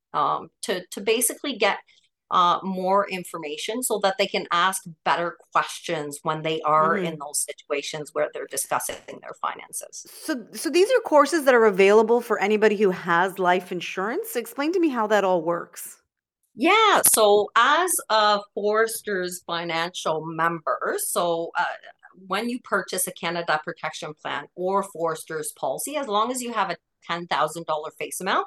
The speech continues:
Speaker 1: you automatically get a mem-, get to become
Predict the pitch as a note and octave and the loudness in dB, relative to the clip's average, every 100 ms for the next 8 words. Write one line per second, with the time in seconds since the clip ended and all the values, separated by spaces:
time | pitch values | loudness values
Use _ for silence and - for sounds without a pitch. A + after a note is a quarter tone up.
0 | _ _ _ _ - B3+ - G3+ G#3 F#3+ | _ _ _ _ -8 0 4 4 4 2
1 | F#3 F#3 F#3 F3 E3 D#3+ C#3+ C3+ - - | 0 -4 -10 -4 -4 -4 -6 -6 -8 -12
2 | _ E3 F3 - - E3+ - - G3+ F#3 | _ -4 -4 -4 -12 -12 -14 -2 0 0